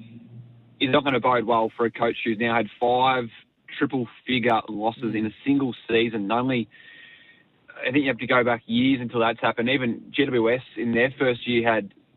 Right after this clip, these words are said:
five. Gold Coast had three in their first year. So that shows where West Coast is at. And even with the list generation of their side at the moment, Hearn goes out, Shuey, and then Nick Nat in the, in the space of, what, three weeks, all, all retire. So it's only,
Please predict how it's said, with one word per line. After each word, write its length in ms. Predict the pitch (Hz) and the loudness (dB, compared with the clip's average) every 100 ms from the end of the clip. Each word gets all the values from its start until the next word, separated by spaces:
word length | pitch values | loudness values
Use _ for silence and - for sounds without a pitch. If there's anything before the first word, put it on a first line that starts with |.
| _ - | _ -2
five. 460 | 117 123 113 123 | 0 2 2 0
Gold 260 | 120 127 123 | 0 0 0
Coast 240 | 131 113 | -2 -2
had 140 | 117 101 - | -4 -6 -6
three 340 | 120 123 127 | 0 2 2
in 120 | 107 107 | 0 0
their 160 | 123 | -2
first 320 | 143 120 110 - | 0 0 0 0
year. 140 | 110 101 | 0 0
So 60 | 131 | 0
that 120 | 139 - _ _ - _ _ - | -2 -6 _ _ -20 _ _ -6
shows 340 | - 131 123 | 0 2 2
where 100 | 120 | 2
West 280 | 110 120 - | 2 0 0
Coast 240 | 127 110 | -2 -2
is 100 | 107 | -2
at. 220 | 113 123 | 0 0
And 160 | 104 113 | 0 0
even 320 | 123 117 113 | 0 0 -2
with 160 | 117 120 | 0 -2
the 80 | 123 | -2
list 300 | 107 131 - | -2 -2 0
generation 480 | 123 117 113 113 110 | 2 4 2 0 -2
of 60 | |
their 260 | 110 139 170 | 2 2 2
side 280 | 143 110 101 | 2 2 0
at 40 | |
the 60 | 92 | -4
moment, 300 | 107 104 - | -2 -2 -2
Hearn 320 | 123 127 131 | 0 2 2
goes 240 | 123 123 120 | 2 2 2
out, 240 | 127 - - - | 0 0 -2 2
Shuey, 360 | 147 147 123 - - - _ - - | 2 2 0 -8 -20 -20 _ -20 -6
and 100 | - | 0
then 140 | 127 120 | 2 4
Nick 180 | 165 | 2
Nat 200 | 156 117 - | 2 0 0
in 160 | 123 123 | -6 -6
the, 40 | |
in 160 | 120 123 | -2 -2
the 160 | 123 117 | -2 -4
space 240 | - 127 127 | -2 -2 0
of, 160 | 127 110 _ - _ _ _ _ _ | -2 -4 _ -20 _ _ _ _ _
what, 200 | 127 - - | -4 -4 -2
three 180 | - 156 | 2 2
weeks, 320 | 117 135 113 - | 4 0 0 2
all, 160 | 147 | 2
all 220 | - 151 135 | 4 2 2
retire. 580 | 120 - 131 - 117 117 | -4 -2 0 0 -2 -4
So 100 | 139 | -2
it's 280 | 131 - 147 | -2 -2 -2
only, 300 | 180 208 185 | -2 -2 -4